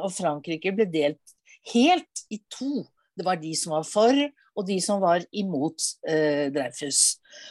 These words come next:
Og blant de som var for, så må vi ikke glemme våre egne Bjørnstjerne Bjørnson og Edvard Grieg. De var faktisk iherdige forsvarere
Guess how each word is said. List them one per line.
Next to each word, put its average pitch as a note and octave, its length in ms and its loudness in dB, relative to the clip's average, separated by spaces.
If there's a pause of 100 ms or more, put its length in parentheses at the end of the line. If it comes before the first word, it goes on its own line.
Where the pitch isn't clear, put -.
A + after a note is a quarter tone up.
(160)
Og G3+ 380 6
blant G3+ 340 2
de F3+ 160 -8
som G3 220 -6
var F#3+ 160 -2
for, A#3+ 240 0
så C4 240 -4
må G#3+ 180 -6
vi G#3+ 140 -6
ikke D#3+ 240 -8
glemme E3+ 560 0 (240)
våre F3 240 -4
egne E3+ 640 -2 (320)
Bjørnstjerne E3 560 -4
Bjørnson E3 540 0
og G3+ 120 2
Edvard E3 400 -8
Grieg. F3+ 540 -2 (200)
De G3+ 500 -2
var F3+ 200 4
faktisk - 680 -4
iherdige F#3 840 -4
forsvarere D#3+ 800 -6